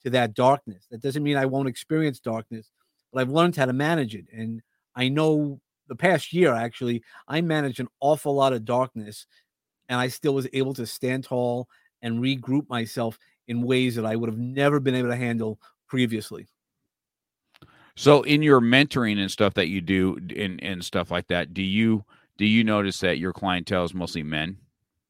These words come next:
Speaker 2: Or a, a
Speaker 1: Th-, th-,
Speaker 2: mixture?
Speaker 1: th-, i-, it's, it's still a mixture. Uh, when I first started, I was like, "All right, I'm gonna help men," and I, I help a lot of veterans. Uh, I,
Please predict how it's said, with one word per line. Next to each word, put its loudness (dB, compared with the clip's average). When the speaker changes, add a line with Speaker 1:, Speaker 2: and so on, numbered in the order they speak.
Speaker 2:
Or 0
a, -6
a -2
Speaker 1:
Th-, -2
th-, -4
Speaker 2:
mixture? -12
Speaker 1:
th-, 0
i-, 2
it's, 2
it's -2
still 4
a 2
mixture. 0
Uh, 4
when 0
I 2
first -4
started, 2
I -2
was -4
like, -10
"All -2
right, 4
I'm -2
gonna -2
help -4
men," 0
and -4
I, -2
I -8
help -10
a -10
lot -6
of -8
veterans. -2
Uh, -10
I, -8